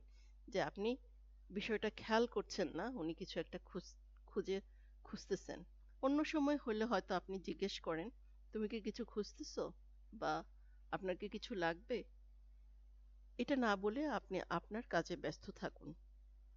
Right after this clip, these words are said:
আপনি এটা প্রকাশ করুন যে, "আমি যে কাজটা করতেছি, বর্তমানে আমি যে কাজের মধ্যে ডুবে আছি, এটাও ইম্পর্টেন্ট।" নার্সিসিস্ট ব্যক্তিরা এটা নিতে পারেন না, এবং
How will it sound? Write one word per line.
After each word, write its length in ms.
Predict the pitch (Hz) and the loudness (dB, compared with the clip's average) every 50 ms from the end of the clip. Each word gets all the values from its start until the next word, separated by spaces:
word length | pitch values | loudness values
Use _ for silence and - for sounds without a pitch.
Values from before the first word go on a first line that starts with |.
| - - - - - - | -20 -20 -20 -20 -6 -4
আপনি 220 | - - - 220 190 | -4 -4 -2 -2 0
এটা 220 | - 226 - 269 | 0 2 0 0
প্রকাশ 420 | - - 226 190 - 196 190 - - | 2 2 0 2 2 2 0 0 -4
করুন 320 | - 180 165 180 214 220 | -4 -2 -2 -2 -2 -2
যে, 180 | - 180 185 185 | -2 -4 -4 -2
"আমি 260 | - 165 175 196 214 | 0 0 0 0 0
যে 140 | - 240 - | 0 0 2
কাজটা 360 | - 190 - - - 226 202 | 4 2 2 2 -2 -4 -2
করতেছি, 600 | - 190 165 - - 190 - - - 180 220 311 - - - - - - - - - - - - - - - - | -2 -4 -8 -4 -6 -6 -6 -4 -4 -4 -4 -4 -6 -14 -20 -20 -20 -20 -20 -20 -20 -20 -20 -20 -20 -16 -12 0
বর্তমানে 540 | 226 185 175 - - 220 - 196 190 190 - - | 0 0 0 0 -2 -2 0 2 4 4 2 4
আমি 280 | - 160 160 170 202 | 2 2 2 2 0
যে 280 | 185 - 214 208 196 185 - - - | -2 0 2 4 4 4 2 -2 2
কাজের 400 | - 180 165 160 - 185 185 185 190 - - - - - - - - - - - - - - - - - - 214 | 6 6 6 6 4 2 2 2 0 -4 -12 -20 -20 -20 -20 -20 -20 -20 -20 -20 -20 -20 -20 -10 -8 -8 -6 -4
মধ্যে 400 | 202 196 196 185 - - 220 202 | -2 -2 -2 -2 2 4 4 4
ডুবে 360 | 160 - 180 175 175 190 190 | 4 2 0 2 8 10 10
আছি, 340 | 185 180 - - - 262 330 - - - - - - - - - - - - - | 10 10 4 -2 -4 -4 -4 -6 -10 -18 -20 -20 -20 -20 -20 -20 -20 -20 0 4
এটাও 380 | 226 226 - 240 208 185 151 - - | 6 6 10 10 10 10 8 6 2
ইম্পর্টেন্ট।" 540 | 170 - - - - 127 - - - - - - - - - - - - - - - - - - - - - - - - - - - - - - - - - - - - - | -4 -6 -6 -6 -8 -8 -8 -8 -12 -12 -14 -18 -20 -20 -20 -20 -20 -20 -20 -20 -20 -20 -20 -20 -20 -20 -20 -20 -20 -20 -20 -20 -20 -20 -20 -20 -20 -20 -20 -20 -8 2 4
নার্সিসিস্ট 540 | 208 220 - - 240 - - 262 240 214 | 4 4 6 2 -2 0 0 -2 -2 2
ব্যক্তিরা 600 | 180 202 185 - - - 185 180 202 233 311 359 - - - | 2 2 2 2 0 -2 -2 0 2 2 0 0 -2 -4 -6
এটা 200 | 180 - 185 175 | -4 -2 0 2
নিতে 260 | 185 185 175 - 180 | 2 2 2 0 -2
পারেন 320 | - - 95 127 143 - | -2 -2 -2 -2 -2 -4
না, 220 | 98 - - - - - - - - - - - - - - - - - - | -6 -8 -10 -14 -16 -18 -20 -20 -20 -20 -20 -20 -20 -20 -20 -20 -14 -4 -4
এবং 460 | 190 185 - 190 202 220 254 330 | -4 -2 0 0 0 0 0 -2